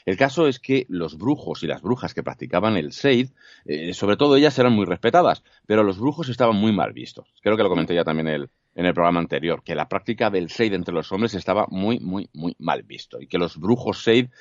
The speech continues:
eran considerados como brujos muy peligrosos y de, y de mala catadura. Hay un personaje, por ejemplo, en una saga, la saga de Gisla, que se llama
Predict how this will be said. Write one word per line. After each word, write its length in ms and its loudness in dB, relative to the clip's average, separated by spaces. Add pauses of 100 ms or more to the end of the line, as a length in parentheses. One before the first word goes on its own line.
(160)
eran 220 4
considerados 540 0
como 240 -2
brujos 420 -2
muy 240 2
peligrosos 640 -2 (360)
y 140 2
de, 320 2
y 80 -2
de 120 0
mala 220 2
catadura. 540 -6 (220)
Hay 160 0
un 260 2
personaje, 500 -4
por 140 -4
ejemplo, 540 -4
en 140 -10
una 140 -2
saga, 280 0
la 160 -4
saga 260 -4
de 140 -6
Gisla, 400 -4 (340)
que 100 -6
se 140 -4
llama 340 2